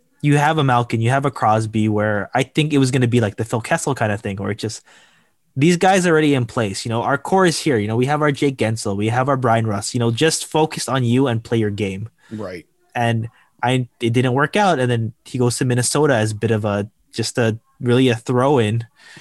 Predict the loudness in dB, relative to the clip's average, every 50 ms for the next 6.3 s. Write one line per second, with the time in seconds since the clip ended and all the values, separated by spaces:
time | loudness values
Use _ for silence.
0 | -20 _ -20 -6 0 2 4 4 4 4 2 2 0 2 0 -4 -2 0 2 0
1 | 2 2 2 2 2 2 0 0 0 0 0 0 0 0 0 2 2 2 2 2
2 | 0 -2 -4 -8 -14 -20 -20 _ _ _ _ _ _ _ _ _ _ _ _ _
3 | _ 0 2 4 4 4 2 2 2 2 4 4 4 4 4 4 2 2 2 2
4 | 0 -2 -4 -4 -4 -6 -10 -14 _ _ _ _ -6 -2 -2 0 0 0 0 0
5 | 0 0 0 0 2 2 2 0 0 0 0 2 2 2 2 0 0 -2 -2 -2
6 | -2 -2 -2 -2 -2 -2